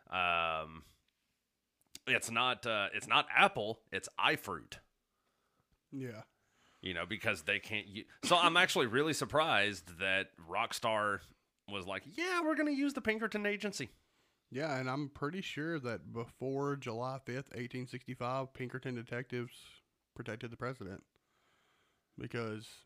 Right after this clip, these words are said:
Speaker 2: July fifth, eighteen sixty-five was when the Secret Service was established. So, pretty sure they were, oh, oh, yeah. So, pretty sure that was, uh,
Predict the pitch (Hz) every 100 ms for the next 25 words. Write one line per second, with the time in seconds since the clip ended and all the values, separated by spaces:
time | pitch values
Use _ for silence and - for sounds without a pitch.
0 | _ - 101 110 117 120 113 120 127 120
1 | 123 120 123 131 123 120 117 - 113 -
2 | 131 120 - 104 - 82 85 - - _
3 | _ _ _ _ _ _ _ _ _ _
4 | _ _ _ _ _ - - 69 - -
5 | - _ _ _ _ _ _ _ _ _
6 | _ - 113 120 120 120 123 123 - _
7 | _ _ 214 185 127 _ _ _ _ _
8 | 185 180 139 _ _ _ - 147 127 _
9 | _ _ _ - - - - _ 156 143
10 | 202 185 196 175 165 160 151 147 135